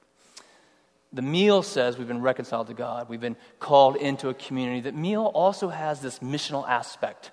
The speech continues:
to it, that we're a witness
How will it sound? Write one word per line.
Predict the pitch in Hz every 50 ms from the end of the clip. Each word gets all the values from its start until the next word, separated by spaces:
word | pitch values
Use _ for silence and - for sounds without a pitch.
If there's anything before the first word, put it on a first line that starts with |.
| _ _
to | - 131 110
it, | 104 98 - _ _ _ _ _ _ _ _ _ _ - 339 - - - - - - - - - - - - - _ _ _ _ _
that | 139 - 139
we're | 143 160
a | 143 127
witness | 120 127 151 190 - - 131 117 - - - - - -